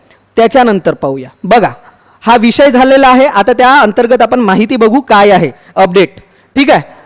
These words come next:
महाज्योतीमार्फत जेईई आणि नीट दोन हजार सव्वीस,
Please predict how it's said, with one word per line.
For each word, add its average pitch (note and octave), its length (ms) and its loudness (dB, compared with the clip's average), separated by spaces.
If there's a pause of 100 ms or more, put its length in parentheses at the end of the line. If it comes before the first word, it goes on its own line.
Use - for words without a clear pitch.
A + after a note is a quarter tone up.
(100)
महाज्योतीमार्फत B3+ 920 0 (720)
जेईई B3+ 600 2 (760)
आणि A#3+ 260 0
नीट C4+ 240 2
दोन A3+ 200 0
हजार A#3+ 220 2
सव्वीस, A#3 640 -2